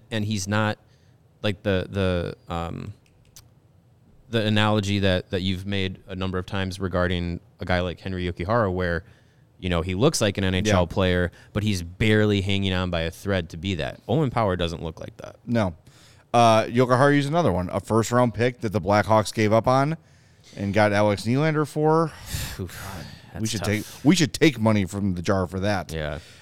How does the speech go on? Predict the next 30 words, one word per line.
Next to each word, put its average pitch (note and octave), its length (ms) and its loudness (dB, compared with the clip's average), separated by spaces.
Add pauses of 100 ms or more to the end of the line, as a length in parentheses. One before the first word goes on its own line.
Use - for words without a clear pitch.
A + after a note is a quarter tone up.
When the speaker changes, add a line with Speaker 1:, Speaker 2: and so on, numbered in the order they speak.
(160)
Speaker 2:
Um, A2 480 6
and A#2+ 320 2
you've A#2 160 4
also A2+ 280 4
got G#2 180 4
Alex G#2 300 0
Tuch, D3 320 0
who C#3 120 0
was A2+ 180 2
acquired G#2+ 460 4
from G#2+ 160 -4
Vegas A#2+ 340 0
when A#2 100 0
you G#2+ 80 2
traded G#2 320 2
Jack G2+ 220 2
Eichel. D3+ 460 0 (220)
Speaker 1:
Mm-hmm. F#2 160 -8
Speaker 2:
You've G#2 220 2
got G#2+ 220 4
Tage A#2 300 0
Thompson, C#3 400 2
who C3+ 160 2
was A2+ 200 2
a G2 60 -2
Saint A#2 260 -2
Louis G#2 240 -2
Blues B2 500 2
draft D#3+ 380 2
pick, F3 280 0